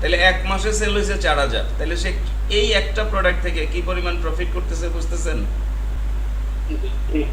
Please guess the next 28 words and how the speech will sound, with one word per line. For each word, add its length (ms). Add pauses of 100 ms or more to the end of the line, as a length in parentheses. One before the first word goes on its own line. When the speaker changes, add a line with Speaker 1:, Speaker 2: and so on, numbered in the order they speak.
(720)
Speaker 1:
তাহলে 260
এখানে 840
আপনাকে 460
বার্গেনিং 540
করতে 260
হবে, 180
দশ 260
জনের 180
সাথে 300
কথা 220
বলতে 300
হবে, 340
এখানে 260
প্রাইভেট 340
লেবেলিং 460
এর 60
ব্যাপার 320
আছে, 240
অনেক 340
ব্যাপার 260
আছে, 240
আরো 180
ওগুলি 420
বিস্তারিত 720
ক্লাসে 300
বলতে 300
হবে। 220 (840)
তো 360